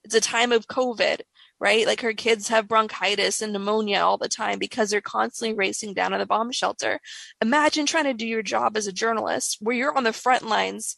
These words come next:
of, of this horrific war and you can't look away. And at the same time, you're a mom raising two kids alone 'cause your hu-, husband's out in the war. It's like, it's just, it's just devas-,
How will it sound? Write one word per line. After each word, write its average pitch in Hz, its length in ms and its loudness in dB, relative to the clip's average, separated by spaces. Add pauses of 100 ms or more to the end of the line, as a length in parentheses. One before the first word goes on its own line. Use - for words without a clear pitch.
(340)
of, 208 320 4 (160)
of 190 280 0
this 220 200 4
horrific 240 480 0
war 220 220 2
and 208 100 0
you 190 60 -6
can't 233 360 -2
look 214 200 -4
away. 208 320 4
And - 80 4
at 214 60 0
the 226 80 2
same 247 260 -2
time, 233 280 0
you're 202 160 -2
a 208 40 0
mom 208 400 2
raising 220 320 -2
two 233 200 0
kids 208 460 0
alone 240 460 0 (340)
'cause 226 160 -4
your 254 80 2
hu-, 285 100 0 (220)
husband's 277 480 -2
out - 240 -2
in 175 80 -6
the - 80 -6
war. - 300 0 (640)
It's - 240 -8
like, 508 120 4 (840)
it's - 160 -2
just, - 480 -4 (2250)
it's 311 220 2
just 427 220 -4
devas-, 269 420 2